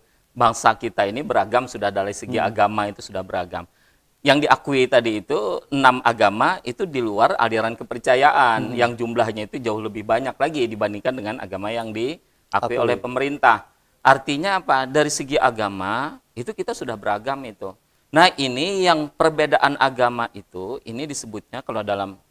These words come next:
Speaker 1: moderasi itu adalah, eh, istilahnya intraagama. Jadi, eh, an-, antar agama, antar agama. Jadi toleransi antar agama. Kemudian yang sesama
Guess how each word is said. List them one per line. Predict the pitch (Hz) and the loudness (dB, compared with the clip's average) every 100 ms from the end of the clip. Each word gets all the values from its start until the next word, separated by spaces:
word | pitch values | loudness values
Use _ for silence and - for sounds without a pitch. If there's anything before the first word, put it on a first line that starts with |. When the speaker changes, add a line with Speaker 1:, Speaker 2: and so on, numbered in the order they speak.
| _ | _
Speaker 1:
moderasi | 107 104 104 101 - | -12 -4 -4 -4 -8
itu | - 123 | -8 -6
adalah, | 101 101 139 - _ _ _ - | -4 -2 -4 -6 _ _ _ -2
eh, | 117 113 113 | 2 2 0
istilahnya | 127 - 120 135 147 - | -2 -4 -2 -2 -6 -6
intraagama. | 135 135 131 135 120 110 104 101 98 85 _ _ _ _ _ | -6 0 4 4 4 0 -2 -2 -10 -12 _ _ _ _ _
Jadi, | 107 101 139 156 143 | -6 -4 -2 -4 -8
eh, | _ 123 127 127 117 | _ 6 6 6 4
an-, | 135 135 139 | 4 4 8
antar | 151 151 147 151 151 | 8 8 6 6 8
agama, | 135 123 113 101 87 - | 4 6 2 0 -10 -6
antar | 131 127 139 - | -4 4 4 4
agama. | 117 110 104 95 - _ _ | 0 -2 -4 -10 -14 _ _
Jadi | - 117 160 | -4 -2 4
toleransi | 139 135 123 117 107 151 | 6 6 4 0 -2 -2
antar | 131 117 123 | -2 0 0
agama. | 113 104 104 101 95 87 | 0 -4 -4 -4 -10 -8
Kemudian | - 131 127 123 160 | -4 -2 -2 0 0
yang | 175 147 | 0 -2
sesama | 165 - 214 240 190 139 127 123 | -4 0 2 2 2 2 2 0